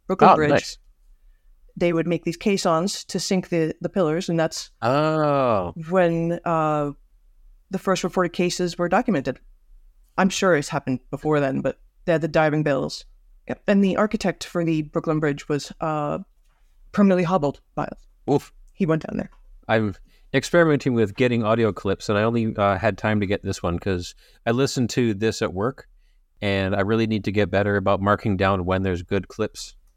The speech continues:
Speaker 2: to record. But Sandecker orders, uh, Dirk downstairs to have a nap before his next dive, which gives us the line.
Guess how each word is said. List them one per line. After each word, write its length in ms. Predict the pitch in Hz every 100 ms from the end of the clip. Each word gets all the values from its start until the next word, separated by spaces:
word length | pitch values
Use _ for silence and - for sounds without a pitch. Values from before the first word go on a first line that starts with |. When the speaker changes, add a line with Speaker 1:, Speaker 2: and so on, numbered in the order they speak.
| -
Speaker 2:
to 540 | - 101 95 90 87 92
record. 500 | 87 107 113 147 151 - _ - _ _ -
But 180 | - -
Sandecker 600 | - 139 143 139 127 117 -
orders, 720 | 131 127 120 104 - - - -
uh, 200 | 98 90
Dirk 320 | 113 110 -
downstairs 600 | 104 107 101 110 101 98
to 80 | 95
have 160 | 104
a 60 | 101
nap 260 | 98 101 -
before 280 | 95 104 95
his 160 | 92
next 280 | 98 92 -
dive, 300 | 101 90 92
which 180 | 95 -
gives 200 | 107 98
us 140 | 95
the 120 | - 92
line. 480 | 120 98 101 151